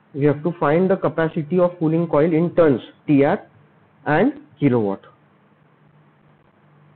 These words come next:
So now what is the equation of this?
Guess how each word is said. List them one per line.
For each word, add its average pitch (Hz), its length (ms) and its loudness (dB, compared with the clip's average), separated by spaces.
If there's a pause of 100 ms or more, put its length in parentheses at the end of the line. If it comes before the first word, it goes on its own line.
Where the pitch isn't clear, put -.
(2000)
So 170 100 2
now 185 180 4
what 180 240 2
is 214 120 2
the 220 60 4
equation 196 440 0
of 202 160 0
this? 208 140 2